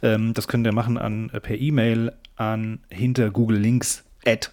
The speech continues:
online punkt de. Und alle anderen Links findet ihr auch auf unserem Linktree slash hinter Google. Findet ihr alles in den Shownotes, da kann man einfach nur draufklicken, dann braucht ihr euch das nicht merken, was ich hier vorlese.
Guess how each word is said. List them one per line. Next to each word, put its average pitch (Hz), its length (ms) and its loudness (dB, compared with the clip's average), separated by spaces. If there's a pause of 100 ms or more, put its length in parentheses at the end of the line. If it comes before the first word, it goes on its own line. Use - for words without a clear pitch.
online 117 360 2
punkt 117 260 -2
de. 165 260 2 (440)
Und 107 60 -4
alle 104 140 0
anderen 117 240 0
Links 131 340 2
findet 117 220 0
ihr 107 160 -4
auch 110 140 -4
auf 120 140 -8
unserem 110 440 -2 (220)
Linktree 156 1040 2
slash 135 540 -2
hinter 113 200 0
Google. 143 340 2
Findet 127 240 2
ihr 110 60 0
alles 120 140 -2
in 123 60 2
den 117 100 4
Shownotes, 127 360 2
da - 40 -6
kann 127 120 0
man 131 80 4
einfach 120 120 0
nur 120 80 2
draufklicken, 123 540 -2
dann 110 180 -4
braucht - 300 -4
ihr 113 60 2
euch 107 100 0
das 107 100 -8
nicht 107 140 -6
merken, 107 240 -2
was 104 100 -2
ich 98 60 -10
hier 98 100 -4
vorlese. 165 540 4